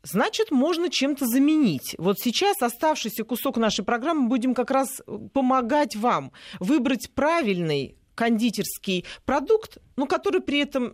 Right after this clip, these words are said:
вместе с радостью и сладостью вам еще не придаст вот, э, чего-то того лишнего, от чего вы бы хотели избавиться. Ну вот щас, если открываешь, э, интернет, там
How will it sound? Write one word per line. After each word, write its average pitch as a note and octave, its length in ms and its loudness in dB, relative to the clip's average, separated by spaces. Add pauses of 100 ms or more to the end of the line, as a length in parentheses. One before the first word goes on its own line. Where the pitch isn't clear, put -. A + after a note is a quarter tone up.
(120)
вместе A3+ 600 0
с - 180 -6
радостью A3 640 -2
и A#3 80 -6
сладостью B3+ 680 0 (200)
вам E4 320 0 (160)
еще D4 300 0
не B3 260 4
придаст G#3+ 500 0
вот, F#3 220 -6
э, E3 380 0
чего-то G#3+ 340 0
того A3 240 2
лишнего, B3+ 500 2
от E3 100 -4
чего C#4+ 260 -2
вы B3+ 160 2
бы A#3 120 0
хотели A#3 680 0 (240)
избавиться. G3+ 880 0 (460)
Ну C4+ 80 2
вот D4 280 0
щас, D#4+ 340 0
если C#4 180 -2
открываешь, D#4 680 2
э, E3+ 460 2
интернет, G#3+ 540 2
там F4+ 240 0